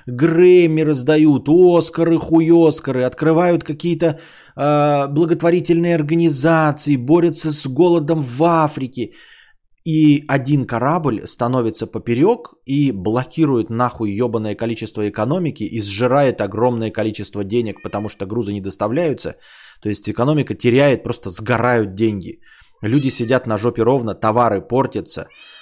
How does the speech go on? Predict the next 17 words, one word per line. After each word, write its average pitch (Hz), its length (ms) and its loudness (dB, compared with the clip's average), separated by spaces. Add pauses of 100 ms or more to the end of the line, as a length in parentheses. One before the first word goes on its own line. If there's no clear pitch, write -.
(140)
а, 101 580 0
команды 120 640 0
этих 98 180 -10
кораблей, 107 720 -2
э, 101 340 -4
получают 110 460 -4
зарплату, 107 520 -4
проедают 107 720 -2
деньги, 101 520 -4
еду, 104 640 -6
топливо, 104 560 -2 (560)
а, 98 400 -2
э, 110 220 -4 (180)
и 113 60 -10
всё 147 220 0
застревает. 117 720 0 (720)
И, - 100 -12